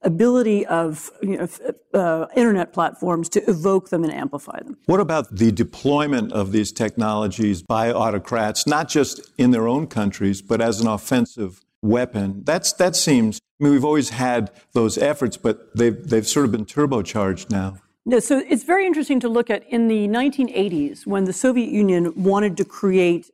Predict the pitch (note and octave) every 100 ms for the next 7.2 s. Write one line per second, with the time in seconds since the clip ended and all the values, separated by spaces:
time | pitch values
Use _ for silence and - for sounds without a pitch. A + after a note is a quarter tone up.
0 | - E3 A3 G3+ F3+ F3+ F3 F3 F3+ E3
1 | D#3+ D3+ C#3 C#3+ E3+ - E3+ D3+ D3 D3+
2 | D#3 C#3 - - _ F3+ F3 F3+ G3 G3+
3 | F#3 - G3 E3 - C3+ A2+ F3 F#3+ G#3
4 | A3+ G#3 - - G3 F3+ F3 E3 E3 -
5 | F#3+ F3 E3+ D#3 D#3 D3+ - _ _ -
6 | A#2 A2 A#2 B2 - - A2 F#2+ - _
7 | - A3